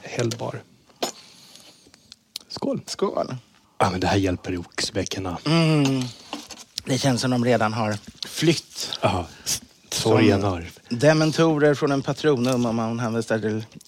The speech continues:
Speaker 2: jämförelse med Harry Potter-böckerna. Mm.
Speaker 1: Men veckan som har varit, sist vi
Speaker 2: Mm.
Speaker 1: såg, så, så, <laughs> så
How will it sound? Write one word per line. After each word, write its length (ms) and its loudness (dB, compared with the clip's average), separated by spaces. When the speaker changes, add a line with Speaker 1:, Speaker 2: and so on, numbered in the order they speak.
Speaker 2:
jämförelse 440 -2
med 200 -2
Harry 140 -2
Potter-böckerna. 600 -4
Mm. 160 0
Speaker 1:
Men 140 6
veckan 340 6
som 120 2
har 220 6
varit, 200 4
sist 300 4
vi 60 -8
Speaker 2:
Mm. 100 6
Speaker 1:
såg, 460 4
så, 140 -2
så, 180 4
<laughs> 460 6
så 200 4